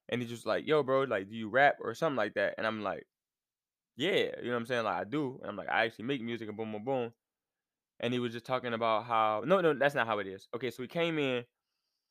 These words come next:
and he instantly just started talking about, like, how his homeboy made beats. And, like, just went off on his rant about it. I'm just like,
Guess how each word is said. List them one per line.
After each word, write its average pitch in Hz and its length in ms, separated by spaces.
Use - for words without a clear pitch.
and 143 140
he 143 80
instantly 160 400
just 131 160
started 127 180
talking 131 240
about, 113 220
like, 98 160
how 131 220
his 120 100
homeboy 123 400
made 107 260
beats. - 380
And, 104 320
like, 98 240
just 110 120
went 131 220
off 131 140
on 120 100
his 104 100
rant 139 240
about 113 180
it. - 40
I'm 107 80
just 104 140
like, 98 240